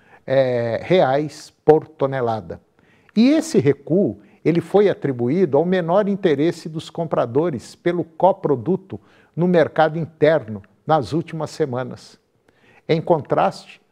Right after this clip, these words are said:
o preço do óleo de soja apresentou uma leve alta de apenas zero um por cento, encerrando a semana com uma média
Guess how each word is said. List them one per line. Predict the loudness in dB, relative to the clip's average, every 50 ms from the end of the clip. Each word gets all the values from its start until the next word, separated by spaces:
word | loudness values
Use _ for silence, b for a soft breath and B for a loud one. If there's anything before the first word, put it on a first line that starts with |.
| _ _
o | -4 -4
preço | -2 0 0 0 0 -2 -4 -8 -6
do | -2 2 2
óleo | 2 2 2 -2 -6
de | -10 -12
soja | -14 -6 -4 -2 -2 -2 -2 -4 -4
apresentou | -6 -4 -2 -4 -2 -2 -4 -8 -8 -6 -4 -4 -4
uma | -2 -2 -2 -2 -2
leve | -2 -2 -2 -2 -2 -2 -2 -4 -4 -4 -2 0
alta | 0 2 0 0 -4 -6 -12 -16 -16 b b b b b b 0
de | 0
apenas | 0 2 4 4 4 4 2 0 -4 -2
zero | 0 2 2 2 2 0
um | 0 0 -2
por | -2 -2 -4 -4
cento, | -4 -6 -6 -6 -6 -6 -8 -12 -20 b b b b b b b b
encerrando | 0 0 0 0 0 0 0 0 -2 -4 -4 -4 -6
a | -8
semana | -6 -6 -6 -4 -4 -4 -6 -6 -6 -8
com | -8 -6 -4 -4 -4
uma | -2 -2 -2 -2
média | -2 -2 -4 -4 -4 -4 -4 -6 -6